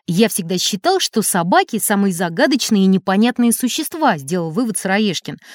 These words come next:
«А профессор считает, что самое загадочное существо — красный лис», сказал Электроник. «Помнишь, я тебе рассказывала, как он удрал и бегает по всему городу?» «Лис с самыми правдивыми глазами?» вспомнил Сергей. «Ты его не встречал?»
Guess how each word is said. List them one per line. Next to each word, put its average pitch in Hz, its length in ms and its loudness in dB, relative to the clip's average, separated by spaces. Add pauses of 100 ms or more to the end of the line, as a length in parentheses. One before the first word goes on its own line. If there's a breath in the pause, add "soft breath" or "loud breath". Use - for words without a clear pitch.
(300 loud breath)
«А 170 140 -2
профессор 262 600 0
считает, 262 420 0
что 220 300 -2
самое 302 320 0
загадочное 202 600 0
существо — 226 600 -2 (220 loud breath)
красный 226 420 2
лис», 165 400 -4
сказал 180 360 -4
Электроник. 170 540 -4 (280 soft breath)
«Помнишь, 311 320 2
я 214 160 2
тебе 196 160 -2
рассказывала, 196 560 0
как 185 200 -4
он 202 120 4
удрал 254 340 2
и 214 160 -2
бегает 226 400 0
по - 80 -10
всему 220 320 2
городу?» 175 440 -2 (460 soft breath)
«Лис 247 340 4
с - 100 0
самыми 247 340 4
правдивыми 226 600 2
глазами?» 254 600 0 (100)
вспомнил 180 440 -2
Сергей. 175 480 -2 (460)
«Ты 220 80 4
его 196 180 4
не 202 120 4
встречал?» 339 540 0